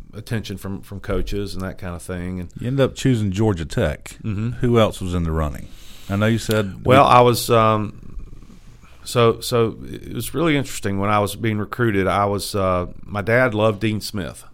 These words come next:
Speaker 1: loved North Carolina.
Speaker 2: Okay.
Speaker 1: But he was a, a, a Georgia Tech guy. He, he went to Georgia State simply because back then Tech didn't have a business school, and, um, but, but we, we liked both University of Georgia and,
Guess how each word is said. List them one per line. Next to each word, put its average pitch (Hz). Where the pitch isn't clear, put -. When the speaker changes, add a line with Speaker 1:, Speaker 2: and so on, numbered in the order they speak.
Speaker 1:
loved 104
North 95
Carolina. 85
Speaker 2:
Okay. 87
Speaker 1:
But 98
he 139
was 143
a, 123
a, 107
a 107
Georgia 120
Tech -
guy. 90
He, 117
he 120
went 123
to 117
Georgia 113
State 98
simply 127
because 101
back 95
then 110
Tech 101
didn't 95
have 101
a 92
business 85
school, 90
and, 90
um, 90
but, 104
but 104
we, 143
we 160
liked 143
both 117
University 110
of 92
Georgia 104
and, 110